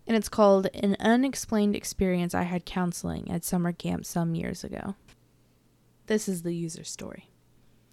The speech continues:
"I can't fall asleep right now and figured I'd share my one and only potential paranormal encounter. It happened when I was fifteen, about six or seven years ago, when I finally grew old enough to become a counselor at a summer camp I had attended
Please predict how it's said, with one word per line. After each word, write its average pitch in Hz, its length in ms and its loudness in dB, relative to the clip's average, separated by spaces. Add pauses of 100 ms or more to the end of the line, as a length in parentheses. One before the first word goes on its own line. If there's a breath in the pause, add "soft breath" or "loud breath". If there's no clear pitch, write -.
(400 soft breath)
"I 214 80 -6
can't 247 240 -2
fall 269 140 0
asleep 220 340 -6
right 196 160 0
now 180 320 -4
and 185 160 -6
figured 190 300 -8
I'd 190 140 -4
share 180 240 -4
my 170 160 -6
one 175 260 -4
and 214 180 -2
only 175 260 -6
potential 175 600 -10
paranormal 165 640 -6
encounter. - 640 -8 (400 soft breath)
It 202 60 0
happened 196 340 2
when 214 120 2
I 190 60 0
was 190 220 -2
fifteen, 190 540 -4
about 180 260 -4
six - 320 -10
or 202 40 -4
seven 196 340 -4
years 175 300 -4
ago, 165 200 -4
when 165 160 -6
I 170 80 -4
finally 185 400 -4
grew 196 220 -2
old 175 240 -2
enough 165 300 -6
to - 100 -12
become 175 260 -6
a 175 60 -6
counselor 180 560 -6
at 180 160 -6
a 180 60 -8
summer 185 320 -4
camp 165 360 -8
I 175 120 -8
had 175 160 -6
attended 170 420 -8